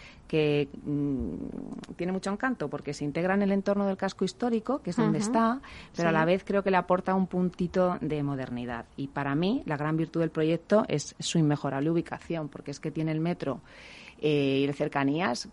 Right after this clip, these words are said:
Speaker 1: prácticamente en la puerta de la urbanización. Y luego, bueno, es que a unos precios que en Madrid ya, pues es que es muy difícil ver.
Speaker 2: Ujú.
Speaker 1: Luego tenemos nuestro proyecto de Valdebebas, que aquí un poquito más grande, sesenta y siete viviendas,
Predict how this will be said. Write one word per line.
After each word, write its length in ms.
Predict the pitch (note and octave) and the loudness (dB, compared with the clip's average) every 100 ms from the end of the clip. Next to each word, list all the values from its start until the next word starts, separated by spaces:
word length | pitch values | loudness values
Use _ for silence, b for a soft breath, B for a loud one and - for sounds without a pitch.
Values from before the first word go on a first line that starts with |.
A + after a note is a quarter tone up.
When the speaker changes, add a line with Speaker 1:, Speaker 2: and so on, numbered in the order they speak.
| - | -8
Speaker 1:
prácticamente 560 | D3+ - E3+ D#3 D#3 F#3 | -6 -4 -2 0 0 0
en 40 | |
la 120 | - | 0
puerta 420 | C#3 - - - - | -2 -8 -8 -10 -8
de 260 | - C3 B2 | -8 -6 -6
la 300 | B2+ C#3 C3 | -8 -6 -6
urbanización. 760 | B2+ B2 B2 B2+ A#2 C#3 A#2+ - B B | -6 -8 -8 -8 -8 -6 -8 -10 B B
Y 100 | C#3+ | -2
luego, 160 | C3+ C#3+ | 0 2
bueno, 200 | C#3+ C3+ | 0 -4
es 60 | |
que 100 | - | -6
a 20 | C3 | -6
unos 180 | C3+ - | -6 -4
precios 380 | C#3+ - D#3+ | -6 -4 -4
que 100 | - | -4
en 60 | D3+ | -6
Madrid 320 | C3+ B2+ C3 | -4 -4 -4
ya, 300 | C3+ C3+ D#3 - | -4 -4 -6 -8
pues 160 | C#3 | -10
es 100 | B2 | -10
que 100 | - | -10
es 80 | C3+ | -6
muy 140 | D#3+ D3 | -4 -4
difícil 460 | C3 A#2+ B2 A#2+ | -4 -8 -8 -6
ver. 160 | D#3 C#4 - - - - | -6 -6 -12 -20 -20 -6
Speaker 2:
Ujú. 360 | A3 G3+ F#3+ F3+ - B B | -2 -2 -2 -4 -10 B B
Speaker 1:
Luego 220 | D3+ D#3 | -2 0
tenemos 260 | F3 E3 F#3+ | 2 4 4
nuestro 220 | G3 G3+ | 4 4
proyecto 300 | F3 D#3+ - | 4 4 6
de 80 | F3+ | 8
Valdebebas, 580 | E3+ C#3+ C3+ G3+ G3 - | 8 6 4 4 4 0
que 100 | C#3 | -8
aquí 320 | B2+ D3+ D3+ - | -4 -2 -2 -4
un 80 | |
poquito 260 | C#3+ C#3+ C3+ | -8 -8 -8
más 160 | A#2 - | -6 2
grande, 360 | F#3+ A3 A3 | 2 4 2
sesenta 340 | F#3+ D#3+ D3+ C#3 | -2 -4 -4 -4
y 40 | |
siete 260 | - C#3+ C#3 | -4 -4 -2
viviendas, 680 | C#3 E3 G#3+ G3+ G#3 B3 | 2 4 4 6 6 4